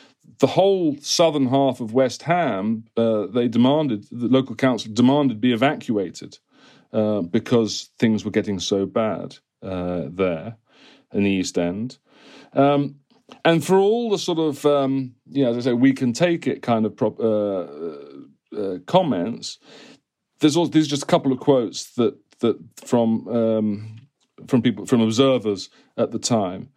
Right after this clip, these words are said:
Uh, "When s-, when the siren goes, people run madly for shelter with white faces. One woman, she's about sixty years old, who had been bombed, uh, out of her house,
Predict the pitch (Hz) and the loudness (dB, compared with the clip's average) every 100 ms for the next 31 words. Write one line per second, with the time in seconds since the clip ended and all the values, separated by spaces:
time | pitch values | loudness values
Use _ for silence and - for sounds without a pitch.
0 | _ - _ _ _ 123 113 113 95 143 | _ -20 _ _ _ 0 2 2 2 2
1 | 135 135 - 147 147 131 - 202 226 190 | 2 0 0 2 2 0 2 2 2 2
2 | 143 127 120 110 110 - 139 135 117 120 | 0 0 2 2 0 0 0 0 0 0
3 | 120 135 156 160 139 113 123 - 123 110 | 2 0 0 0 -2 -2 -4 0 0 0
4 | 104 104 98 _ _ - 120 101 110 120 | 0 -4 -4 _ _ 0 0 2 2 2
5 | 110 - 104 92 - - - - - _ | 0 0 0 0 -4 -14 -16 -20 -20 _
6 | _ _ _ _ _ _ 131 151 160 147 | _ _ _ _ _ _ 2 2 4 2
7 | 135 131 127 110 - 117 92 - 117 127 | 4 4 2 -2 -2 0 0 -4 -2 0
8 | 120 110 113 113 113 104 107 101 165 165 | 0 0 2 2 0 -2 -4 0 0 2
9 | 135 117 104 104 104 - _ _ _ _ | 0 0 0 -2 -6 -10 _ _ _ _
10 | 110 104 107 107 101 95 98 107 104 101 | -2 0 2 0 0 -4 0 0 0 -4
11 | - | -12